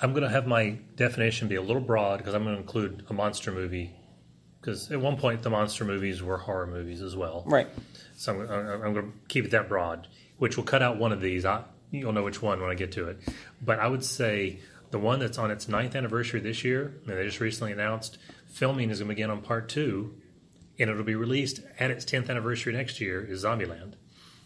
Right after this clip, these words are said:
Speaker 1: Zombieland is in that top three. I'm not even gonna rank 'em except for number one.
Speaker 2: Zombieland's great.
Speaker 1: Zombieland is just hilarious. This cast was perfect.
Speaker 2: Mm-hmm.
Speaker 1: All the cast is coming back,
Speaker 2: Huh.
Speaker 1: and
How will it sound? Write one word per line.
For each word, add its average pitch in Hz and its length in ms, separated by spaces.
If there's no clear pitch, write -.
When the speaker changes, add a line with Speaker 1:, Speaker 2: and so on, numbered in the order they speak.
Speaker 1:
Zombieland 110 480
is 98 160
in 104 60
that 104 160
top 104 220
three. 92 180
I'm 110 80
not 131 60
even 113 120
gonna 98 100
rank 101 220
'em 95 120
except 98 360
for - 100
number 92 220
one. 87 320
Speaker 2:
Zombieland's 113 400
great. - 240
Speaker 1:
Zombieland 107 500
is 87 100
just - 460
hilarious. 90 480
This - 180
cast 127 480
was 113 120
perfect. 127 680
Speaker 2:
Mm-hmm. 139 200
Speaker 1:
All 123 180
the 127 60
cast 127 300
is 117 60
coming 110 240
back, 120 360
Speaker 2:
Huh. 170 60
Speaker 1:
and 95 580